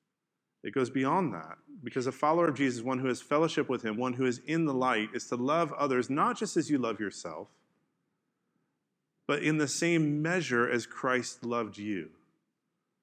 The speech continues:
which is selfless, self-sacrificial, even to the point of death love.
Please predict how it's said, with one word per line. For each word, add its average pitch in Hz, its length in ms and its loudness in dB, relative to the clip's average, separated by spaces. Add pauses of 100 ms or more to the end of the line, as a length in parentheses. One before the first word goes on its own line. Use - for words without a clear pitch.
(180)
which 120 180 -8
is 123 180 -4
selfless, 143 800 -2 (160)
self-sacrificial, 120 1400 -2 (300)
even 120 300 -6
to 117 100 -4
the 107 100 -2
point 101 300 -8
of 87 100 -12
death 87 320 -8
love. 80 300 -12